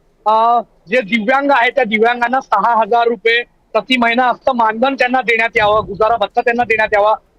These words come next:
तसेच जे मेंढेपाळ आहेत, अ, व अन्य जे लोक आहेत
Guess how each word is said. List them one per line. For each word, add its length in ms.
तसेच 260
जे 140
मेंढेपाळ 720
आहेत, 220
अ, 340
व 60
अन्य 280
जे 160
लोक 180
आहेत 220